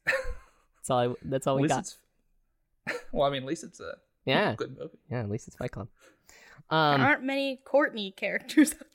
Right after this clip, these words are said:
Speaker 3: there either,
Speaker 1: <laughs>
Speaker 3: but I'm okay with that. <laughs>
Speaker 1: All right. <laughs>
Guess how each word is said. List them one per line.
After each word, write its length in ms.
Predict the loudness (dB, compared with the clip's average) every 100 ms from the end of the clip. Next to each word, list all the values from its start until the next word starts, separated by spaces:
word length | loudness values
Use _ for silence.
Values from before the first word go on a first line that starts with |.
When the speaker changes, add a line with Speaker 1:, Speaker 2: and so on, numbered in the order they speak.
| 0
Speaker 3:
there 140 | 0
either, 440 | 2 -2 -2 0 2 4 4
Speaker 1:
<laughs> 240 | 2 -2 -4
Speaker 3:
but 80 | -2
I'm 180 | -2 -4 _ 0
okay 460 | 0 0 0 2
with 200 | 0 -4 -4
that. 240 | 0 2 0 -2 -4 -10 _ _ _ _ _ _ _
<laughs> 20 | 0 0 -2 -20 -20 -20 -20 _ _ _ _ _ _ _ _ -2
Speaker 1:
All 60 | 0
right. 200 | 0 -4 _ _ _
<laughs> 100 | 2